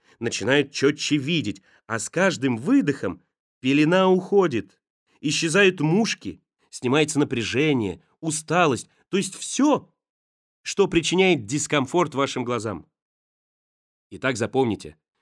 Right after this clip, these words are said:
ощущение прохлады на вдохе дарит глазам все лучшее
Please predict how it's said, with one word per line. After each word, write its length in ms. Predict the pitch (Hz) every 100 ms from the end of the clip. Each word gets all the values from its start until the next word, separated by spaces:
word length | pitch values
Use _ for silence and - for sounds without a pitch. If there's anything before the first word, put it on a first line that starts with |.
| _ _
ощущение 720 | 101 - 98 - 147 127 113
прохлады 840 | - 117 - 143 151 117 87 78 _ _ _ -
на 200 | 104 117
вдохе 540 | 101 139 95 - 78 _ _ -
дарит 360 | 127 135 104
глазам 420 | 95 120 107 135
все 280 | 101 - 110
лучшее 640 | 98 185 247 - 80 82